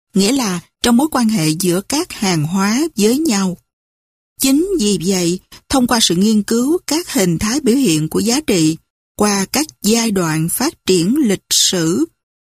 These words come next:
chúng ta sẽ tìm ra nguồn gốc phát sinh của tiền tệ, hình thái giá trị nổi bật và tiêu biểu nhất.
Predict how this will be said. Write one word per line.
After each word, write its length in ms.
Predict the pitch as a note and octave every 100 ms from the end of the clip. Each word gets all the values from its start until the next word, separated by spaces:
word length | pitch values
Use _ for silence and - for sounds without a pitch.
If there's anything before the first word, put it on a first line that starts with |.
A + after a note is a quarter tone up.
| _ -
chúng 200 | D4+ F4
ta 260 | B3+ G#3+ G#3
sẽ 160 | - A#3+ _
tìm 300 | G3+ F#3+ F3
ra 180 | E3 A#3
nguồn 260 | G#3+ F#3
gốc 220 | D#3+ C#4+ F#4
phát 300 | - D4+ -
sinh 260 | C4 G#3+
của 160 | G3 G#3
tiền 320 | - F#3+ E3
tệ, 400 | - E3 D3+ D#3+ - _ _ _ _ -
hình 220 | A3+ F#3+
thái 300 | A3 G#3+ D4+ F4+
giá 280 | G3+ A3+ B3+ F4+
trị 160 | G3+ E3+
nổi 200 | F3 A#3
bật 220 | G#3+ - - _ _ -
và 380 | F#3+ G3 E3+ E3+ _
tiêu 160 | G#3+ G#3
biểu 300 | E3 D#3 F3+
nhất. 360 | C4+ C#4 F4